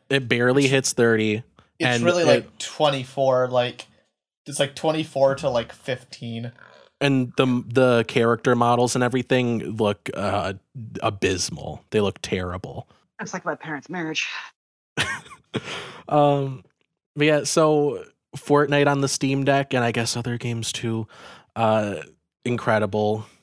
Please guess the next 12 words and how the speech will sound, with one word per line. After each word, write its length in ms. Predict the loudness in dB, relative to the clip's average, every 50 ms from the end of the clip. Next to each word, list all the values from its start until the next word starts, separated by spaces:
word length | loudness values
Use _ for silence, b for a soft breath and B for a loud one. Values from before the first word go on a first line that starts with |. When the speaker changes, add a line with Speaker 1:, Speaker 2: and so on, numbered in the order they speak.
| b _ _ -6
Speaker 1:
Uh, 200 | -2 -2 -2 0
we 120 | -2 -2 2
talked 280 | 4 2 2 4 2
about 180 | 2 2 2 4
this, 400 | 2 2 2 2 0 -2 -4 -6 -4
uh, 480 | -2 -2 0 0 0 0 -2 -4 -6 -6 -8 _ _ _ _ _ _ _ _
like, 160 | -2 -2 0 2
an 80 | 2
episode 380 | 0 0 0 0 2 2 4 4
or 60 | 2
two 240 | 0 0 -2 0 0
ago. 340 | 2 2 2 2 2 0 -2